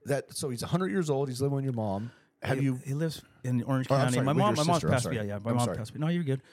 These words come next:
Speaker 2: Uh, and I went and saw him last year. I don't really have a relationship with him.
Speaker 1: Okay.
Speaker 2: He left at fifteen years. He left me, he left us when we were fifteen.
Speaker 1: Uh.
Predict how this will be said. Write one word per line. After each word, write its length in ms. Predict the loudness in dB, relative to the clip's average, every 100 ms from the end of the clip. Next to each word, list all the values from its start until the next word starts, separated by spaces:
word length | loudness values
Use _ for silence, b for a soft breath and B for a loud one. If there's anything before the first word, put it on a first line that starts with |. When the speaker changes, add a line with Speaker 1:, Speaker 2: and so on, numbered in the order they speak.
| B B
Speaker 2:
Uh, 300 | -2 0 0 -2 -12 _ _ _ _ _ _ _ _ _ _ -10
and 120 | -2
I 80 | 0
went 180 | 0 -2
and 80 | -2
saw 220 | -2 0
him 80 | 0
last 340 | -2 -4 -2
year. 180 | -2 -2
I 40 |
don't 120 | -2
really 160 | -2 0
have 120 | 0
a 100 | -4 -6 -6
relationship 560 | -2 -2 -4 -8 -6
with 120 | -6
him. 180 | -8 -16 -8
Speaker 1:
Okay. 240 | -8 -8 -12 -4
Speaker 2:
He 80 | -2
left 260 | 0 -2
at 100 | -6
fifteen 400 | -6 -6 -6 -6
years. 140 | -4 -2
He 80 | -2
left 180 | -2 -4
me, 160 | -10 -6
he 60 |
left 260 | -6 -6 -4
us 340 | -4 -4 -6 -8
when 100 | -8
we 80 |
were 60 | -8
fifteen. 460 | -8 -10 -8 -10 -12 _ _ B B B B
Speaker 1:
Uh. 40 | B